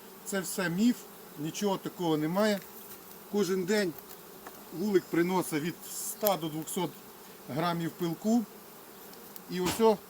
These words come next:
підійдіть сюди, побачите, скільки сім'я, яка носила пилок двадцять днів, скільки принесла меду. В нижньому корпусі нема меду,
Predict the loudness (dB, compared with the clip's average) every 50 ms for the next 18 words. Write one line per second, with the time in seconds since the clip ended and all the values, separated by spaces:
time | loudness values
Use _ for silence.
0 | -20 -20 -20 -12 -8 -6 -6 -4 -4 -4 -4 -4 -4 -4 -4 -2 -2 0 0 0
1 | -2 -2 0 0 0 0 0 -2 -2 -2 -2 -2 -2 -4 -14 -18 -18 -16 -16 -14
2 | -14 -14 -14 -14 -14 -14 -14 -14 -14 -14 -14 -14 -14 -10 -2 2 2 2 4 4
3 | 2 2 0 -2 -6 -8 -6 -2 0 0 2 4 4 6 6 6 4 2 0 0
4 | 0 2 4 4 4 6 4 4 4 6 6 8 8 6 6 6 6 8 10 10
5 | 8 8 6 4 -2 -14 -14 -10 0 4 6 6 6 4 0 -4 -2 0 4 6
6 | 6 6 6 2 -2 -8 -14 -14 -14 -14 -14 -14 -14 -16 -16 -10 -6 -6 -4 -4
7 | -4 -6 -8 -10 -10 -14 -14 -16 -16 -16 -16 -16 -14 -12 -12 -12 -6 -2 0 2
8 | 2 4 4 4 6 6 8 8 8 6 6 6 6 6 8 6 6 4 2 0
9 | -4 -8 -12 -14 -16 -16 -14 -4 2 6 10 10 10 10 10 6 6 8 10 10
10 | 10 10 8 6 4 4 6 8 8 10 10 10 8 8 8 6 4